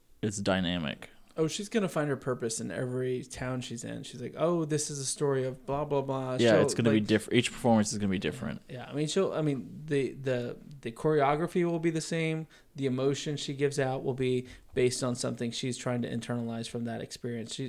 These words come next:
Speaker 2: either she's been in that city before, or, I mean, when I, w-, uh,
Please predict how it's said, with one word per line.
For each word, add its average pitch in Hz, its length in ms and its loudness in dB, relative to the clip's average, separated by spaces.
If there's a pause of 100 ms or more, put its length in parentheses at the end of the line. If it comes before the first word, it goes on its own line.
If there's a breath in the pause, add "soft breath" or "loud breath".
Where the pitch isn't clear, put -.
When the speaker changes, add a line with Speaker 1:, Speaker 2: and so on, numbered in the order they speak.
Speaker 2:
either 160 300 0
she's 147 220 -2
been 143 200 4
in 139 120 4
that 127 140 0
city 131 240 0
before, 127 680 -2 (260 loud breath)
or, 120 340 0
I - 60 -10
mean, 123 240 0
when 131 100 0
I, 131 60 0
w-, 127 340 -2
uh, 131 140 -4